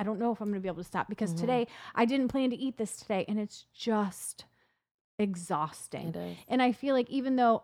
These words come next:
Speaker 1: our, like, it's not the same for
Speaker 2: Right.
Speaker 1: us, we struggle with
Speaker 2: Right.
Speaker 1: the same things. We have
Speaker 2: Yeah.
Speaker 1: these same feelings and the same things going through our head. Um,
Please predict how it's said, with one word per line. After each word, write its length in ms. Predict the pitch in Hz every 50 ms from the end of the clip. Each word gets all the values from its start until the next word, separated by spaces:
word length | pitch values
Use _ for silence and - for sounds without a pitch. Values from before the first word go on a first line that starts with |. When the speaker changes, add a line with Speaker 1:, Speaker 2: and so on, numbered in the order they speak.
| -
Speaker 1:
our, 380 | 208 226 226 226 220 220 208 -
like, 300 | - 226 214 202 202 - - _ _ _ _ _ _ _ _ _ _ _ _ _ _ _ _ _
it's 180 | 247 240 -
not 240 | 226 247 240 240 -
the 80 | 254 226
same 320 | - - - 214 233 262
for 100 | - 349
Speaker 2:
Right. 100 | 370 403
Speaker 1:
us, 120 | 403 - - - _
we 180 | 226 240 285 294
struggle 720 | - - - - - - - 254 294 339 294 262 233 220
with 160 | 220 240 240
Speaker 2:
Right. 160 | - 202 196
Speaker 1:
the 140 | 190 233 233 214
same 420 | - - - 240 233 233 226 208
things. 240 | - 269 269 233 208
We 80 | 240
have 80 | 240 202
Speaker 2:
Yeah. 60 | 208
Speaker 1:
these 100 | 233 208
same 280 | - - 262 254 254 240
feelings 600 | - _ _ - 247 254 262 262 247 233 220 -
and 120 | 214 214
the 40 | 208
same 240 | 196 - 233 226 214
things 340 | - - 220 233 247 240 -
going 280 | - 214 208 202 190 190
through 140 | - 190 175
our 120 | 160 156 165
head. 320 | - - 302 311 202 - - - - - - - - - - _ _ _ _ -
Um, 460 | 220 208 185 170 139 120 - 214